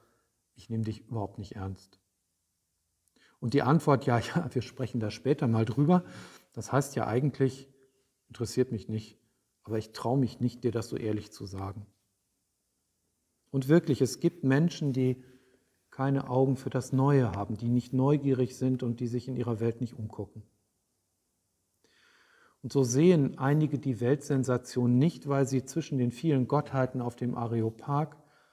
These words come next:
zwischen den vielen Vergnügungen auf der Weltausstellung oder zwischen den vielen Möglichkeiten, die wir jeden Tag haben, einfach untergehen. Sie sind zu beschäftigt, zu sehr in ihren eigenen Bahnen unterwegs und haben gar nicht den Blick frei für das Neue.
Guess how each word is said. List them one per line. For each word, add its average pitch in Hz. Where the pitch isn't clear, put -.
zwischen -
den 127
vielen 156
Vergnügungen 139
auf 117
der 117
Weltausstellung 139
oder 127
zwischen -
den 123
vielen 139
Möglichkeiten, 127
die 117
wir 139
jeden 127
Tag 113
haben, 123
einfach 117
untergehen. 101
Sie 117
sind 131
zu 131
beschäftigt, 160
zu 127
sehr 127
in 127
ihren 117
eigenen 123
Bahnen 127
unterwegs 117
und 120
haben 117
gar 113
nicht 117
den 110
Blick 107
frei 110
für 110
das 104
Neue. 92